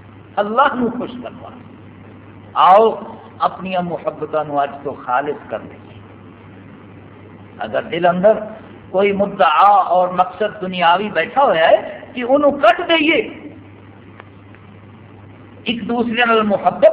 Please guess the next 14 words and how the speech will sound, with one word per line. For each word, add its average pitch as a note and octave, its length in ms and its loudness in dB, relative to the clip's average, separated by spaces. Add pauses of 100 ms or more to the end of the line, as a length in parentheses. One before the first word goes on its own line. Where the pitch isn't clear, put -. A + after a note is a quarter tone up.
(140)
اللہ D#4+ 380 4
نو E4+ 140 2
راضی C4 300 2
کرنے G3+ 200 0
واسطے D3 380 -4
کریے، - 300 -20 (1900)
کیونکہ E3+ 280 -6
جدے G3 260 -2
تے F#3+ 180 -6
اللہ A3 340 6
راضی B3 400 2
ہو F#3+ 200 0
گیا F3+ 200 4 (840)
ساری G3 360 0